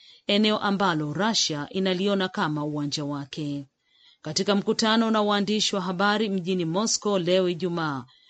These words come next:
maafisa watatu wa Taliban walitaka kuashiria kwamba hawakuwa tishio kwenye eneo hilo pana.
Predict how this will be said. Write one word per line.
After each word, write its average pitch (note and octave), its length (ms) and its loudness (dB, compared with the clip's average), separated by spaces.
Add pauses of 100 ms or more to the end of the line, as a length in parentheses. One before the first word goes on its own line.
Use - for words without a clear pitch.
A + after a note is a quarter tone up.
(160)
maafisa G#3+ 540 2
watatu F#3+ 480 0
wa F#3 60 0
Taliban C#3+ 580 -4 (320)
walitaka F#3+ 580 0
kuashiria G3 640 2
kwamba G3+ 420 -2
hawakuwa F#3 500 -2
tishio F#3+ 520 0
kwenye F#3 260 -2
eneo F3 300 -2
hilo D3+ 280 -4
pana. C#3+ 540 -6